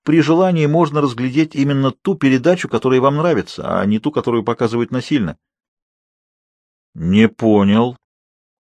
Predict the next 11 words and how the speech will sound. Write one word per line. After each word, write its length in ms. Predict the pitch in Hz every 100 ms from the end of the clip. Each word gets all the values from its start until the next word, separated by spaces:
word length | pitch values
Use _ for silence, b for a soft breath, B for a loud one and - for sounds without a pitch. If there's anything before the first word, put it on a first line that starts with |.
| -
пробормотал 640 | - 92 98 101 110 104 104
Рудольф 320 | 101 101 92
Валентинович, 600 | 98 101 107 131 123 -
неожиданно 680 | 107 104 92 139 131 107 92 B B B
наливаясь 540 | 101 101 101 113 101
внутри 420 | 92 107 107 127
некорректным 540 | 120 101 107 107 117 117
гневом. 400 | 104 101 85 -
«Какая 460 | - 147 - 202 175
здесь 340 | 147 165 147
медитация?» 800 | 143 156 180 190 170 - - 78